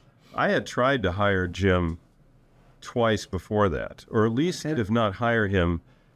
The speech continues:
Speaker 2: get him to put his hat in the ring. Once in the, or in the mid nineteen nineties, when we had an, uh, an opening for a slot on the magazine,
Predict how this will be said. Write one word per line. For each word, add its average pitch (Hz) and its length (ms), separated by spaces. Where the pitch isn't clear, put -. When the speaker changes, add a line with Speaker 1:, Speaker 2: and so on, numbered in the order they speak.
Speaker 2:
get 113 200
him 120 140
to 87 80
put 107 200
his 90 120
hat 104 260
in 78 100
the 69 100
ring. 65 340
Once 117 440
in 113 220
the, 98 200
or 98 140
in 90 100
the 90 60
mid 107 180
nineteen 107 420
nineties, 85 440
when 87 160
we 82 140
had 92 200
an, 87 100
uh, 87 240
an 87 240
opening 85 380
for 80 340
a 85 180
slot 90 360
on 82 100
the 80 80
magazine, 80 560